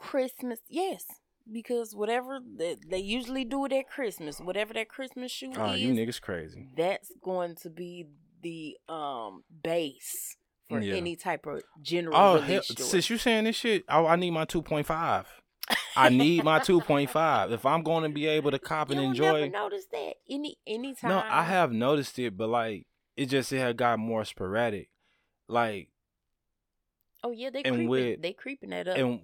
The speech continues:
Speaker 1: with the baby shoes and stuff, 'cause they usually stay the same for a minute. It usually was just the men's shoe
Speaker 2: Nah,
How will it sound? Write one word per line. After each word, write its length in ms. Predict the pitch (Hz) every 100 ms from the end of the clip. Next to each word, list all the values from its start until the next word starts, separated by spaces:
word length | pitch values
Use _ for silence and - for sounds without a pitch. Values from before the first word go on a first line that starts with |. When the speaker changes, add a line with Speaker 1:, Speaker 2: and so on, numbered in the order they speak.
| - 165
Speaker 1:
with 160 | 160
the 60 | 147
baby 360 | 147 160 185 143
shoes 380 | - 135 110
and 140 | 98 104
stuff, 300 | - 95 -
'cause 160 | - 135
they 100 | 156
usually 580 | 196 226 214 _ 165 151 _
stay 240 | 160 156
the 120 | 143 135 -
same 300 | 170 175 147
for 120 | 131
a 40 | 135
minute. 460 | 143 151 151 135 _ _ _ _
It 80 | 156
usually 560 | 147 170 190 190 160
was 240 | 143 147 135
just 420 | - 165 180 -
the 80 | 156
men's 560 | 156 156 165 170 156
shoe 440 | - - 143 135 127
Speaker 2:
Nah, 340 | 107 110 101